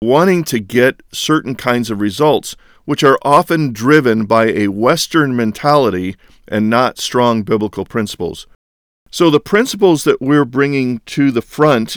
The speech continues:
in Missiology You Need to Know seem intuitive and basic and biblical and simple,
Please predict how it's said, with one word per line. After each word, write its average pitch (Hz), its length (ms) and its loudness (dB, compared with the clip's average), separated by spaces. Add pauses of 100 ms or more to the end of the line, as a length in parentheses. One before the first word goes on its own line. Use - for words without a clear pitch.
(140)
in 123 260 -2
Missiology 123 680 0
You 113 160 -4
Need 123 180 -2
to 123 120 -4
Know 123 420 2 (540)
seem 190 480 0
intuitive 139 1040 0
and 143 320 -4
basic 156 720 -2
and 131 340 -4
biblical 160 640 2
and 113 220 0
simple, 110 640 0